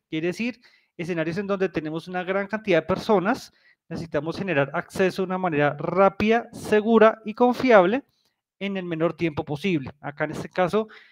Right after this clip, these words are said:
las soluciones de terminales faciales van a permitir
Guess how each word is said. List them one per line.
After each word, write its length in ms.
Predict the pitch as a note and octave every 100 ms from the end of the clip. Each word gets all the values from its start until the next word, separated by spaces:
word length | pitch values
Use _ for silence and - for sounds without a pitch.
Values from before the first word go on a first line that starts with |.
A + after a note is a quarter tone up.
| _ -
las 280 | F3 F#3
soluciones 440 | F#3+ E3+ E3 F3 F3+
de 120 | G#3+
terminales 440 | G#3+ F#3 D3+ D#3
faciales 460 | - G3+ A#3 G#3 G#3
van 160 | F3+ E3
a 80 |
permitir 520 | - F#3 F#3+ - D#3+